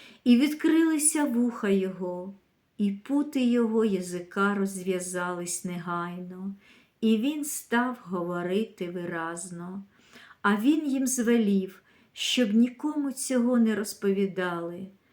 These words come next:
та що більше наказував їм, то ще більш розголошували. І дуже всі дивувалися та говорили: «Він добре все робить,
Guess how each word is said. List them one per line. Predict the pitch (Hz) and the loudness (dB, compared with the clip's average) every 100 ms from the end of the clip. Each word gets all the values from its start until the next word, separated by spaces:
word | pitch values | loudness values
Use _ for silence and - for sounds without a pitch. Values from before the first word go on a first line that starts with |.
| _ _ _ - | _ _ _ -6
та | 185 | -4
що | 180 - 175 | -2 -2 -2
більше | 180 294 302 - 262 | 0 0 0 -2 2
наказував | 240 240 - 233 233 233 220 196 196 | 2 2 2 2 2 0 0 0 -2
їм, | 190 185 190 185 185 196 _ _ _ _ | -4 -4 -2 -2 -6 -10 _ _ _ _
то | 175 | -8
ще | 170 - - 240 | -6 -4 0 0
більш | 196 190 190 190 - - | 0 -2 -2 -4 -10 -10
розголошували. | 190 180 170 180 175 175 170 - 175 185 185 185 190 _ _ _ _ _ _ _ _ _ _ _ _ _ _ _ _ _ _ _ _ _ - - - - | -6 -6 -4 -4 -2 -2 -4 -6 -8 -8 -8 -10 -14 _ _ _ _ _ _ _ _ _ _ _ _ _ _ _ _ _ _ _ _ _ -20 -20 -20 0
І | 220 | 4
дуже | 196 330 294 294 | 6 6 4 0
всі | 302 - 285 | -2 0 2
дивувалися | 226 247 233 247 254 262 226 165 - - 160 160 - _ _ - | 2 2 2 0 2 2 2 -2 -6 -8 -8 -10 -16 _ _ 0
та | 226 | 0
говорили: | 208 233 226 240 247 240 190 165 160 202 _ - _ _ _ - | 2 2 4 4 4 2 0 -4 -8 -12 _ -20 _ _ _ -10
«Він | 170 190 180 175 | 0 2 2 2
добре | 220 302 233 262 | 4 4 2 0
все | 254 - - 220 | -2 -4 -2 0
робить, | 208 180 175 170 170 - - | 0 0 -2 -6 -14 -16 -20